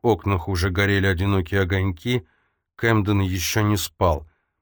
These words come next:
Небо затянули серые тучи, и я не увидел ни единого просвета среди них. "Куда Белфас мог их забрать?" — спросил Зонд с отчаянием.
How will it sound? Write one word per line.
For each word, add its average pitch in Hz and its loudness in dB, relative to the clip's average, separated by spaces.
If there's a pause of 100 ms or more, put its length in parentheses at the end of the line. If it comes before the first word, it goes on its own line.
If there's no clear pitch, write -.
(400)
Небо 135 4
затянули 113 2
серые 107 2
тучи, 147 -4
и 127 -4
я 95 0
не 104 2
увидел 107 -2
ни 101 0
единого 104 0
просвета 104 -2
среди 87 -4
них. 85 -2 (1200)
"Куда 131 2
Белфас 90 0 (100)
мог 104 0
их 87 -2
забрать?" — 110 0
спросил 90 -2
Зонд 87 0
с - -10
отчаянием. 85 -2